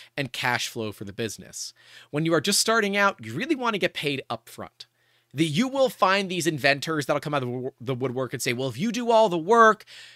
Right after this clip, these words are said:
you know, for free, I'll cut you in." Stay away from those people.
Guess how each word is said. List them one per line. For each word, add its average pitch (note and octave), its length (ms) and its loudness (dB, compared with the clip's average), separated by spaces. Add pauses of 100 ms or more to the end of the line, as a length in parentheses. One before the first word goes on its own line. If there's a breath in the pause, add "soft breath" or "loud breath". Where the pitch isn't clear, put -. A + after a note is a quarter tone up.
you E3 160 6
know, E3 480 6 (100)
for C3+ 200 -6
free, G#3+ 560 0
I'll E3 100 2
cut - 260 0
you D3+ 200 0
in." F#3+ 260 4 (380)
Stay - 400 6
away E3+ 240 6
from C#3 140 -8
those A2+ 180 -6
people. - 480 -10